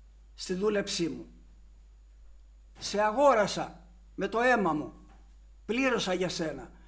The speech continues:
Έγινες δούλος μου. Τώρα, αφού είσαι δούλος μου, ό,τι λέω εγώ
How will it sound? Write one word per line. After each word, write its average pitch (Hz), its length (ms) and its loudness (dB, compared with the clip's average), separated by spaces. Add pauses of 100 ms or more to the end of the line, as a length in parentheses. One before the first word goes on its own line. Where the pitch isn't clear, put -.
(140)
Έγινες 233 480 -2
δούλος 220 380 6
μου. - 180 -6 (1040)
Τώρα, 214 600 4 (560)
αφού 190 240 -6
είσαι 240 240 0
δούλος 214 420 2
μου, 254 200 -6
ό,τι 277 360 4
λέω 269 400 8
εγώ 233 760 4